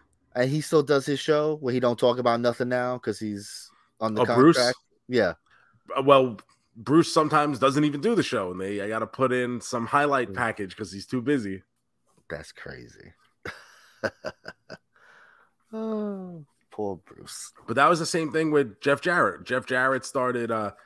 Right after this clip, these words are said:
Speaker 2: he went back to W W E for fifteen minutes. All of a sudden, his podcast got really, really boring.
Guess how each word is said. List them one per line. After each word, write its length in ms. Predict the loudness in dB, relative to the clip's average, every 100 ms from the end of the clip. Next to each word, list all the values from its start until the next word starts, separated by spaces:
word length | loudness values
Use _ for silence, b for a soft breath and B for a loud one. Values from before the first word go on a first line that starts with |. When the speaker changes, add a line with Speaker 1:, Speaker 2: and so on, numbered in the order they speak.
| _
Speaker 2:
he 120 | 0
went 180 | 2 4
back 200 | 4 2
to 80 | 0
W 240 | 0 2
W 260 | 0 0 -2
E 80 |
for 260 | -4 -4 -6
fifteen 260 | -4 -4 -2
minutes. 280 | -2 -2
All 120 | 0 0
of 60 |
a 40 | 0
sudden, 280 | -2 -2 -2
his 260 | -2 -4
podcast 600 | -6 -2 -2 -2 -4 -4
got 200 | -4 -4
really, 220 | -2 -4 -2
really 220 | -4 -6
boring. 380 | -8 -10 -10